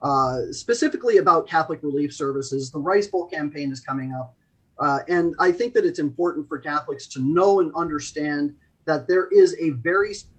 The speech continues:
strong case against Catholic Relief Services, that Catholic Relief Services is definitely engaged in the promotion of contraception, including abortifacients,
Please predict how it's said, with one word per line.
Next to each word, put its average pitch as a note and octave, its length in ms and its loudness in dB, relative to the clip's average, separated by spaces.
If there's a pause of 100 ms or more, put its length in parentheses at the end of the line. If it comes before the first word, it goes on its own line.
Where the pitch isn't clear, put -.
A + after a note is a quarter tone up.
strong G3 560 0
case F#3 340 -4
against B2 460 -8
Catholic B2+ 340 -6
Relief A#2 300 -12
Services, A2+ 560 -12
that - 160 -10
Catholic D3 320 -6
Relief C#3 280 -4
Services B2+ 540 -8
is C#3+ 200 -4
definitely E3 680 -2
engaged B2+ 500 -4
in C3+ 80 -4
the C3 60 -4
promotion C3+ 560 -4
of B2+ 160 -6 (160)
contraception, F#3 600 -6
including G3+ 420 -2
abortifacients, E3 960 -6